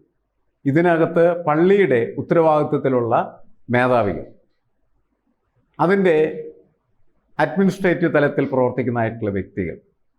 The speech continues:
അതുപോലെ തന്നെ അതിൻ്റെ, എന്താണ്, മതപരമായിട്ടുള്ള മേധാവിത്വം പുലർത്തുന്നതായിട്ടുള്ള മതമേധാവികൾ, അവരെല്ലാം ഇക്കാര്യത്തിൽ വളരെ കർശനമായിട്ടുള്ള ഒരു നിലപാടെടുക്കണം. അവർക്ക് നിഷ്കർഷ ഉണ്ടാവണം. ഇവിടെ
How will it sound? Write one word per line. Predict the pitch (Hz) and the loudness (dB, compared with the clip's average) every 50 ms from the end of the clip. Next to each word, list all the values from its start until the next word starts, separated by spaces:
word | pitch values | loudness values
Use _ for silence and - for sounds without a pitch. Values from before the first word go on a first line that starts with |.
| _ _ _ _ _ _ - | _ _ _ _ _ _ -4
അതുപോലെ | 185 208 233 233 220 202 190 180 | -2 0 2 2 2 2 2 2
തന്നെ | 170 175 175 190 180 - - - 151 156 | 2 0 0 -2 -4 -8 -8 -4 -2 0
അതിൻ്റെ, | 165 165 160 165 151 143 135 - - - - _ _ _ _ _ - 151 | 0 2 2 2 0 0 -2 -6 -14 -20 -20 _ _ _ _ _ -6 -2
എന്താണ്, | 139 143 139 135 123 113 - - 131 143 | 0 0 2 0 0 -4 -4 -4 -2 0
മതപരമായിട്ടുള്ള | 143 151 147 185 190 202 208 208 202 185 170 160 156 151 151 - - 143 147 143 135 135 | 0 2 2 2 2 2 2 2 2 2 2 2 2 2 0 -2 -2 -4 -2 -2 -2 0
മേധാവിത്വം | 117 120 127 135 139 143 143 135 143 135 123 120 | 0 0 0 0 0 0 0 -2 -2 -2 -2 -2
പുലർത്തുന്നതായിട്ടുള്ള | 117 113 107 117 117 110 110 107 104 101 98 98 - 98 101 104 135 170 - - 131 139 | -2 -2 -4 -4 -6 -6 -4 -2 -2 -2 -2 -4 -6 -6 -6 -6 -6 -8 -8 -4 -2 0
മതമേധാവികൾ, | 143 160 156 151 139 131 123 113 104 92 80 76 - _ _ _ _ _ _ _ _ _ _ - 147 | 0 2 2 2 2 2 2 0 0 -2 -6 -8 -14 _ _ _ _ _ _ _ _ _ _ -2 0
അവരെല്ലാം | 170 190 185 165 165 156 147 139 135 | 2 2 2 2 2 2 0 0 -2
ഇക്കാര്യത്തിൽ | - 151 135 127 127 - - 120 104 - - - _ _ _ _ _ _ _ _ _ _ - 113 | 0 0 0 0 0 0 -2 -4 -4 -4 -10 -16 _ _ _ _ _ _ _ _ _ _ -2 0
വളരെ | 123 160 202 208 202 175 | 0 2 0 0 0 0
കർശനമായിട്ടുള്ള | 156 139 - - 180 165 151 147 143 135 131 127 127 - - 127 120 113 107 104 - - _ _ - - - - - - - 120 | -2 -2 0 0 0 2 2 2 2 2 2 0 -2 -4 -4 -2 0 0 -2 -2 -6 -14 _ _ -20 -20 -20 -20 -16 -8 -4 0
ഒരു | 120 120 110 107 | 0 0 0 0
നിലപാടെടുക്കണം. | 110 107 104 101 92 85 85 73 73 - - - - - _ _ _ _ - 127 | -2 0 0 -2 -2 -4 -6 -10 -10 -14 -16 -20 -20 -20 _ _ _ _ -2 -2
അവർക്ക് | 151 170 170 175 185 170 151 143 135 - - 147 | 0 0 0 0 0 0 0 0 -4 -8 -6 -2
നിഷ്കർഷ | 151 151 147 - - 196 185 196 - 175 131 113 | -2 -2 -2 -2 -2 -2 -2 -2 -2 -2 -2 0
ഉണ്ടാവണം. | 101 95 85 82 80 - - _ _ _ _ _ _ _ _ _ - 147 | 0 -2 -2 -2 -4 -10 -16 _ _ _ _ _ _ _ _ _ 0 0
ഇവിടെ | 143 156 165 151 | 2 2 2 0